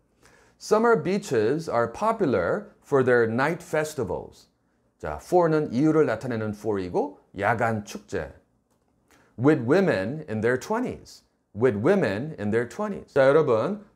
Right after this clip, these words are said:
popular for과 popular with를 한 문장에 같이 사용을 한 예가 되겠고요. popular는 한 번만 쓰면 되겠죠. 자, 한 번 더 읽어보겠습니다. 같이 한번 따라 말하기를 해보세요.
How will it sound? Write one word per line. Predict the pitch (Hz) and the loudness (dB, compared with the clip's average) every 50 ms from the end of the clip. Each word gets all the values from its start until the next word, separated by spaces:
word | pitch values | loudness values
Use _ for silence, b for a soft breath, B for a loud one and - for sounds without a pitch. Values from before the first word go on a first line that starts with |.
| _ _ | _ _
popular | - - 233 240 - 247 233 226 202 - | -6 -4 -4 -2 0 2 4 4 4 4
for과 | - - 226 233 226 220 185 180 214 240 302 311 - - _ _ _ _ _ | 2 2 4 6 6 6 4 2 0 0 -2 -4 -10 -16 _ _ _ _ _
popular | - 208 202 202 202 208 202 190 156 131 135 | -4 -2 -2 0 0 0 2 2 2 2 2
with를 | 165 165 156 - 143 113 127 190 254 - - - _ _ _ | 2 2 4 4 4 4 4 2 0 -2 -6 -16 _ _ _
한 | - - 262 254 247 | -6 -2 0 0 2
문장에 | 254 240 226 170 180 139 131 139 170 170 - - - - _ | 2 2 2 2 0 0 0 0 -2 -2 -4 -6 -10 -14 _
같이 | - - 135 143 - - - 226 233 185 - 127 | -12 -10 -10 -10 -8 -4 -2 0 0 0 0 -2
사용을 | - - 180 170 165 160 147 147 | -6 -6 -4 -2 0 0 0 0
한 | 143 143 139 139 127 98 | 0 0 0 -2 -2 -2
예가 | 107 113 117 120 123 104 | 0 0 2 2 0 0
되겠고요. | 104 95 101 95 - - 143 117 95 110 170 190 B B B B - | -2 -2 -4 -4 -2 0 0 2 2 2 0 -2 B B B B -4
popular는 | - 190 180 190 180 156 135 123 143 180 156 - - | -2 0 2 2 4 4 4 4 2 0 -2 -4 -6
한 | - - 214 208 | -6 -4 -2 0
번만 | 202 175 147 131 120 | 0 0 0 -2 -4
쓰면 | - 135 139 151 151 | -4 -4 -4 -4 -2
되겠죠. | 110 85 85 78 - - 139 151 127 82 - - - | -4 -4 -4 -6 -8 -8 -8 -8 -8 -8 -12 -8 -4
자, | 113 | -2
한 | 113 127 202 208 | 0 2 4 4
번 | 208 202 196 | 6 6 6
더 | 190 151 | 6 6
읽어보겠습니다. | 135 143 160 143 143 135 139 135 147 156 147 - 95 92 104 120 143 143 - | 6 6 4 4 4 4 2 0 -2 -4 -2 -2 0 0 0 -2 -4 -4 -4
같이 | 123 127 - - 147 | -6 -6 -4 -4 -4
한번 | 127 120 117 117 117 120 107 101 - | -2 -2 0 0 0 0 0 -2 -4
따라 | 135 135 139 120 | -2 -2 0 0
말하기를 | 104 98 101 101 95 95 98 98 | 0 -2 -2 -2 -2 -2 -2 -2
해보세요. | 135 131 123 110 123 113 92 82 95 143 202 226 b | -2 -2 -2 0 2 2 2 2 0 -2 -4 -6 b